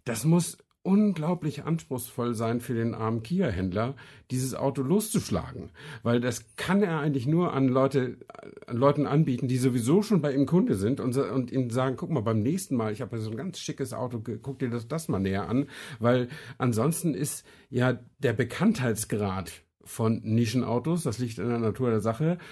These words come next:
nicht besonders hoch. Und wenn du auf die Straße gehst und sagen würdest,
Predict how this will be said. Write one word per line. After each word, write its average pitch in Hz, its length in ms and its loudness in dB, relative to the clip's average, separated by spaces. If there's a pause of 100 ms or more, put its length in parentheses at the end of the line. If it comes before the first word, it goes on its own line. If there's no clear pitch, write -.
(180)
nicht 123 180 2
besonders 123 460 2
hoch. 165 280 2
Und 120 320 0
wenn 127 120 0
du 135 100 2
auf 117 140 -4
die 123 100 -8
Straße 131 380 -4
gehst 139 240 0
und 120 100 -2
sagen 127 540 -2
würdest, 123 340 -4